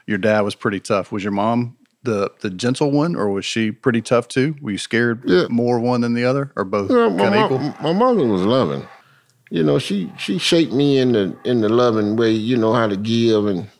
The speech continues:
Speaker 2: my father was tough, but they, they, they never was against each other.
Speaker 1: Yeah, good.
Speaker 2: If my mother told you,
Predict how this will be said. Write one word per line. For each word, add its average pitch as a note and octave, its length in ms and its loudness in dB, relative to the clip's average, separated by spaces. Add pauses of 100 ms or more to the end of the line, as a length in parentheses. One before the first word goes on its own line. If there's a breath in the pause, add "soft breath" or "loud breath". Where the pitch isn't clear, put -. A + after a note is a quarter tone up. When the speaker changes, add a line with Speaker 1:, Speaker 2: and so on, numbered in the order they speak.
Speaker 2:
my A#2 140 0
father E3+ 380 2
was G2+ 160 -2
tough, D3+ 400 -2
but G2+ 180 -2
they, C3+ 180 2 (120)
they, A#2 200 -2
they B2+ 200 0
never D3 240 2
was D3 280 2
against C#3+ 400 -2
each F#2+ 180 -8
other. C2 240 -4 (100)
Speaker 1:
Yeah, E2+ 180 -6
good. F#2 240 -8 (220 loud breath)
Speaker 2:
If F2+ 140 -2
my B2 160 2
mother D3+ 340 2
told D#3 380 -2
you, D#3+ 280 -4